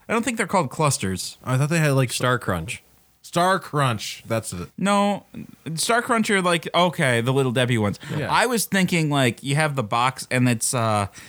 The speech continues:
Speaker 1: it's like a bunch of, like, chocolate covered, uh, like, Rice Krispie bites.
Speaker 2: All right.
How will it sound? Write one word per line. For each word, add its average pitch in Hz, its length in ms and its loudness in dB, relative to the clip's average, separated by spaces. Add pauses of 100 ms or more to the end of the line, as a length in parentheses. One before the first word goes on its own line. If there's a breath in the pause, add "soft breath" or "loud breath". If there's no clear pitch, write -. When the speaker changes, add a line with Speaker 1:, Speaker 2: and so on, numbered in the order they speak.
Speaker 1:
it's 127 120 -4
like 127 140 0
a 123 140 0
bunch 135 220 2
of, 135 60 0
like, 117 240 0 (120)
chocolate 131 360 0
covered, 117 640 0
uh, 104 400 0
like, 98 460 -4 (220 loud breath)
Rice 120 200 2
Krispie 151 320 -2
bites. 180 400 -2 (380)
Speaker 2:
All 170 60 -2
right. 147 180 2